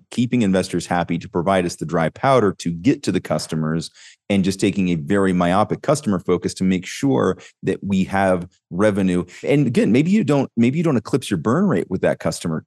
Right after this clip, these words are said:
capital, but at least you've got something to fall back on. If you're still so revenue poor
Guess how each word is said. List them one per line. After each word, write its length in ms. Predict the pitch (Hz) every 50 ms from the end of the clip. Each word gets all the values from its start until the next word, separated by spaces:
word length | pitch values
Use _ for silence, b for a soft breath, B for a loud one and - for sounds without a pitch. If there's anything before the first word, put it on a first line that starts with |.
| _ -
capital, 520 | - 87 - - - 80 - - - - _ _ _ _ -
but 200 | 117 110 - -
at 160 | 123 117 120
least 280 | 123 143 151 135 - 127
you've 100 | 123 107
got 180 | 147 139 -
something 280 | - - 143 131 127 113
to 60 | 104
fall 280 | - - - 113 104 87
back 320 | 101 104 123 147 147 -
on. 160 | 87 90 -
If 80 | - -
you're 140 | 113 156 170
still 360 | - - - 170 165 139 -
so 460 | - - - - - - 135 135 151
revenue 480 | 151 127 113 117 120 123 127 120 113 98
poor 540 | 87 - - 98 90 95 110 139 170 180